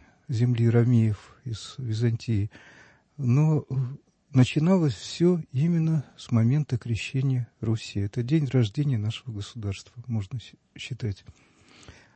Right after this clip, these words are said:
Э, сегодня мы об этом поговорим, потому что, э, к сожалению, не все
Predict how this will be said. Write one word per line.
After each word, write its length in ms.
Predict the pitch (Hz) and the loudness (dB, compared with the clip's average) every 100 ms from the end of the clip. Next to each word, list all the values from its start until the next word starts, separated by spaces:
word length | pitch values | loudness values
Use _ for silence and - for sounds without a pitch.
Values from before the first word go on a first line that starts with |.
| _ - | _ -6
Э, 240 | 120 127 | -2 -2
сегодня 460 | - 156 165 147 131 | -2 -2 0 2 2
мы 320 | 135 127 123 - - - | 4 2 0 -8 -18 -4
об 180 | 120 | 0
этом 240 | 143 127 123 | 2 0 -2
поговорим, 540 | 131 123 139 151 175 | -2 2 4 4 2
потому 420 | 143 - 120 120 120 | -2 -4 -2 -2 -4
что, 340 | - 131 123 - _ _ _ _ _ | -6 -6 -6 -8 _ _ _ _ _
э, 220 | 147 127 123 | -8 -6 -6
к 60 | - | -4
сожалению, 840 | 131 127 143 151 170 127 107 110 | -2 2 2 4 4 4 2 0
не 200 | 120 123 | 2 2
все 360 | 127 - 175 175 | 2 0 0 0